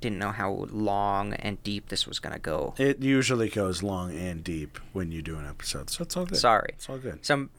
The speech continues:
Speaker 1: nineteen eighteen.
Speaker 2: Just as long as we aren't hitting, like, an hour and a half. I gotta go to sleep at
Speaker 1: We'll
Speaker 2: some
Speaker 1: see.
Speaker 2: point.
Speaker 1: We'll see. I'll, I'll go through this. We are pretty, pretty close. So, nineteen eighteen, if you remember, this is the time period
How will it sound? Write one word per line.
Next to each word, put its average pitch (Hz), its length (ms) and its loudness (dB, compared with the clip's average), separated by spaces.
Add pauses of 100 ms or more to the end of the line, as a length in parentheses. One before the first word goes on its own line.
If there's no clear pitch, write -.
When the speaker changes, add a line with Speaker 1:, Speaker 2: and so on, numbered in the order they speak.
(120)
Speaker 1:
nineteen 196 360 4
eighteen. - 480 -2
Speaker 2:
Just - 240 2
as 170 100 4
long 170 200 8
as 143 120 4
we 147 100 8
aren't 131 200 4
hitting, 131 240 6
like, 113 200 2
an 123 60 6
hour 113 260 4
and 101 100 2
a 92 40 0
half. 110 440 0 (100)
I 117 100 2
gotta 120 240 4
go 104 140 2
to 98 80 0
sleep 107 320 2
at - 40 -2
Speaker 1:
We'll 147 100 8
Speaker 2:
some 127 220 4
Speaker 1:
see. 101 40 -4
Speaker 2:
point. 76 300 -8 (1080)
Speaker 1:
We'll 143 140 4
see. 127 160 4
I'll, 147 220 10
I'll 160 160 8
go 170 160 6
through 151 160 6
this. 135 200 6
We 147 100 8
are 135 120 10
pretty, 110 680 -2 (260)
pretty - 160 -4
close. - 200 -2
So, 143 120 4
nineteen 208 380 4
eighteen, 131 460 2 (760)
if - 80 -4
you 135 100 6
remember, 135 320 6
this 127 200 2
is 131 240 4
the 131 120 4
time 131 240 2
period 127 480 2